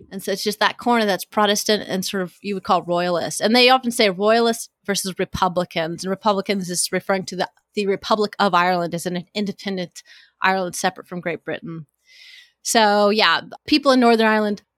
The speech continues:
were great with that treaty 'cause they could stay under, uh, the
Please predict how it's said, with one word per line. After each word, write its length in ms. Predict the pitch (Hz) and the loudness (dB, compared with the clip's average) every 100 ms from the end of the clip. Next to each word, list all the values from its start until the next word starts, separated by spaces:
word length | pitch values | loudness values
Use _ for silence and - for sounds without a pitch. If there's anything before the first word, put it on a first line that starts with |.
| _ - | _ -10
were 80 | 196 | 2
great 200 | 240 254 | 4 4
with 120 | 233 | 2
that 180 | 202 - | 0 0
treaty 260 | 233 185 170 | -2 -2 -4
'cause 160 | 180 | -2
they 120 | 220 | 0
could 140 | 226 220 | 2 0
stay 540 | - 233 214 208 202 - | 2 4 4 4 2 -2
under, 400 | - 196 190 185 | -6 -4 -2 0
uh, 300 | 185 180 175 | 0 0 -2
the 80 | - | -6